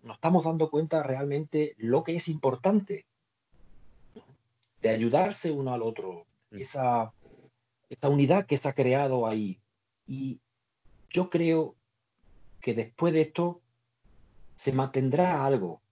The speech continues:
Speaker 1: pero después co-, como ser humano que somos,
Speaker 2: Volveremos a caer en la misma piedra. Sí.
Speaker 1: somos, somos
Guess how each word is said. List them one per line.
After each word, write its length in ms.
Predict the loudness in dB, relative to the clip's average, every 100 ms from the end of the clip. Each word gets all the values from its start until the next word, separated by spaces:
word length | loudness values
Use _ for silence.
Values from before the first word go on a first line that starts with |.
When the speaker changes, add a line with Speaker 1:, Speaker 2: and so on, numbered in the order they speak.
| _ _ _ -20 -20 -20 -20 -20 -20 -20 -20 -20 -20 -8
Speaker 1:
pero 240 | -2 0 0
después 600 | -2 -4 -2 -2 -2 -6 _ _ _ _ _ -18 -16 -12
co-, 260 | -8 -8 -8 -10
como 200 | -10 -2
ser 200 | 2 2
humano 440 | 2 2 0 0
que 100 | -4
somos, 440 | -4 -4 -2 -6 -10 _ _ _ _ -20 -20 -20 -20 -20 -20 -20 -20 -20 -20 -20 -20 -14 4
Speaker 2:
Volveremos 520 | 10 12 12 12 12
a 100 | 12
caer 200 | 12 12
en 100 | 12
la 80 | 10
misma 260 | 8 6
piedra. 380 | 6 4 2 -4 -10 -20 -20 -20 _ _ _ _ -20 _
Sí. 220 | -6 -4 4
Speaker 1:
somos, 500 | 6 6 2 -2 _ _ -20 -10
somos 440 | -4 -2 -2 -4